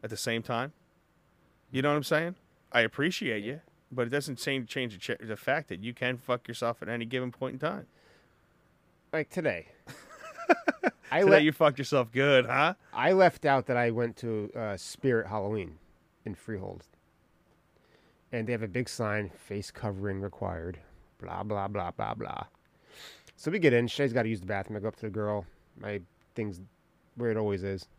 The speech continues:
Speaker 2: around my neck. I said, "She has to use the bathroom. Is there a bathroom here?" She's like, "It's only for emergencies." I said, "She's been holding it for a long time. She's gotta go."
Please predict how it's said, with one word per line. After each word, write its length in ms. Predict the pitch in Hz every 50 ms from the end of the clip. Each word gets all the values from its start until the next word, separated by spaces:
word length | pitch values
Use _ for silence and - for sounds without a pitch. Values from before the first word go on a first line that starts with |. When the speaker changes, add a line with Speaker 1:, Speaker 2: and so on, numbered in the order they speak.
| _ -
Speaker 2:
around 180 | 101 104 107
my 100 | 104 104
neck. 280 | 104 104 101 - - - - _ _ _ _ _ _ _ _ _ _ _ _ _ -
I 0 |
said, 200 | - 120 98 -
"She 100 | - 160
has 160 | 151 143 -
to 120 | - 143 139
use 180 | 135 120 110
the 80 | 110 107
bathroom. 380 | 107 107 95 - 113 117 -
Is 100 | - 123
there 100 | 104 131 135
a 40 | 117
bathroom 320 | 123 127 127 - - 127
here?" 220 | 127 127 127 123 - - - - _ _ _ _
She's 160 | _ - - 117
like, 160 | 117 101 - _ _ _ _ _ _ _ _ - - 135 - -
"It's 220 | - 170 - -
only 160 | 190 196 190 -
for 100 | - 160
emergencies." 540 | 143 135 135 135 123 117 - - 98 92
I 40 | 98
said, 160 | 95 - 110
"She's 160 | 95 - 135 127
been 120 | 139 117
holding 240 | 101 117 117 110 110
it 80 | 95
for 120 | - 101 80
a 200 | 85 90 95 101 113
long 420 | 139 160 160 143 131 120 113 107
time. 440 | - 135 117 107 107 98 92 92 - - _ _ _ _ _ _ _ - _ -
She's 260 | - - 151 160 147
gotta 260 | 139 160 139 135 127
go." 380 | 127 135 117 117 104 104 95